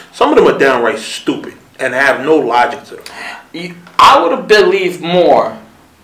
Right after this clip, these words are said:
Speaker 2: if somebody had told me back in the day fifty was an industry plant. 'Cause fifty had made this name for himself a little bit, getting shot. Now, I'm not saying it would have been true,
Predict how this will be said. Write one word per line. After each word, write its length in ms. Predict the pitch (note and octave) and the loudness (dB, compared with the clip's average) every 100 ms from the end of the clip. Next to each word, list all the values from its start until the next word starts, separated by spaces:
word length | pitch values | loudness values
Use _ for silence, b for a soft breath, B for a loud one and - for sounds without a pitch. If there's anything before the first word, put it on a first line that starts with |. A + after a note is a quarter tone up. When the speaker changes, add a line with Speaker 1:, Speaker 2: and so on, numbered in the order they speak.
| _ _ | _ _
Speaker 2:
if 140 | C#3 C#3 | -8 -4
somebody 360 | D#3+ D#3 D3 | -4 -2 0
had 120 | C#3+ C#3+ | 0 0
told 160 | C3+ | -4
me 40 | C3 | -2
back 200 | C3 C3+ | 0 0
in 180 | C3+ B2+ | -2 -4
the 80 | B2+ | -4
day 80 | |
fifty 380 | B2 - C#3 - | -4 -6 -6 -8
was 260 | A2+ A2+ A2+ | -10 -10 -10
an 80 | - | -10
industry 440 | A#2 A2+ - G#2 | -10 -12 -12 -14
plant. 340 | - A2+ - - _ _ _ b b b b b b b b _ _ - | -16 -18 -18 -20 _ _ _ b b b b b b b b _ _ -6
'Cause 300 | E3 C#3 - | 0 0 -2
fifty 380 | - E3+ E3+ D3+ | -6 -8 -8 -4
had 200 | C3 C#3 | -2 -2
made 200 | C3+ B2+ | -4 -4
this 160 | B2+ | -6
name 240 | C3 C#3 B2+ | -4 -6 -6
for 140 | B2+ | -8
himself 520 | B2 A#2+ C3+ A#2+ A2+ - | -10 -8 -4 -4 -4 -8
a 20 | |
little 300 | A2+ A2+ G#2+ | -6 -6 -6
bit, 420 | G#2+ A2+ A2 - - _ _ _ _ _ - | -8 -8 -6 -10 -14 _ _ _ _ _ -12
getting 240 | B2+ G#2+ | -10 -10
shot. 260 | A2+ A2+ D#2 | -10 -12 -10
Now, 240 | G#2 G#2 B B B B B | -12 -14 B B B B B
I'm 120 | - E3 | -6 -2
not 160 | D3+ | -2
saying 340 | - C#3+ B2 A#2+ | -2 -6 -6 -8
it 160 | B2 | -6
would 140 | A#2 A2 | -4 -6
have 100 | G2 | -8
been 160 | G2+ F#2+ | -8 -6
true, 480 | F3+ - - - | -2 0 -2 -6